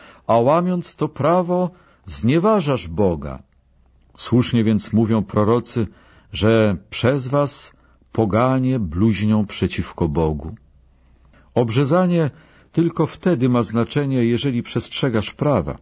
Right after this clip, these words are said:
Gdy jednak przekraczasz przepisy prawa, to nie jesteś wiele lepszy od nieobrzezanego poganina. Jeżeli zaś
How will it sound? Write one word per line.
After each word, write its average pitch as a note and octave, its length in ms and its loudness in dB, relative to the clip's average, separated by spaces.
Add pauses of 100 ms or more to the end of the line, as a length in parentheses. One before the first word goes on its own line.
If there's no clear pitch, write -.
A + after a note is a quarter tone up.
(760)
Gdy E2+ 160 0
jednak B2 340 0
przekraczasz C#3 800 -2
przepisy - 540 -4
prawa, C3+ 600 0 (480)
to B2+ 280 2
nie C3 180 0
jesteś A#2 480 0
wiele A2 280 2
lepszy A2 460 0
od - 380 -4 (160)
nieobrzezanego F2+ 1000 2
poganina. D#2+ 680 -2 (1000)
Jeżeli G#2 360 2
zaś A2 340 0